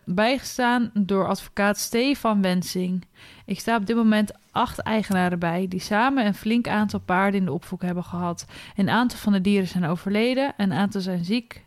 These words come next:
en een aantal zijn geheel verdwenen, legt hij uit aan Hart van Nederland. Als opfokstal heb je de verantwoordelijkheid om zo goed mogelijk, eh, de paarden die de,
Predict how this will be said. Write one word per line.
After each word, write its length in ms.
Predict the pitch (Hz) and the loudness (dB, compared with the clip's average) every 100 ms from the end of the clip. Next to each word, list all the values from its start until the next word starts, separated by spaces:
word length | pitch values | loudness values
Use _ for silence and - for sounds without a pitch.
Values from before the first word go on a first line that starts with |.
| - | -6
en 120 | 196 | -2
een 100 | 185 | -2
aantal 280 | 170 180 185 | -2 -2 -4
zijn 260 | 180 185 175 | -2 -2 -2
geheel 300 | 185 175 175 | -2 -2 -2
verdwenen, 600 | 175 165 165 170 170 165 | -6 -4 -4 -4 -4 -8
legt 260 | - 180 - | -4 -4 -2
hij 80 | 180 | 0
uit 180 | 175 180 | 0 -2
aan 80 | |
Hart 200 | 175 180 | -4 -6
van 120 | - 170 | -8 -8
Nederland. 480 | 165 165 170 160 - - - - - | -6 -6 -8 -10 -18 -20 -20 -20 -14
Als 180 | - 190 | -6 -4
opfokstal 640 | - 240 269 - - 240 254 | -2 -2 -4 -4 0 2 2
heb 180 | 220 - | 0 0
je 140 | 202 | 0
de 100 | 185 | 0
verantwoordelijkheid 880 | - 190 180 196 214 233 196 208 233 | -2 -4 -4 -2 -2 -2 0 0 0
om 100 | 190 | -2
zo 120 | 180 | -4
goed 280 | - 240 226 | -4 -6 0
mogelijk, 580 | 220 214 220 226 220 - _ | 2 2 0 -2 -4 -8 _
eh, 200 | - 190 190 | -4 0 0
de 120 | 185 | -4
paarden 560 | - 185 196 208 208 202 - - - | -4 -4 -2 0 0 -2 -6 -20 -4
die 160 | 196 | -2
de, 120 | 185 | 0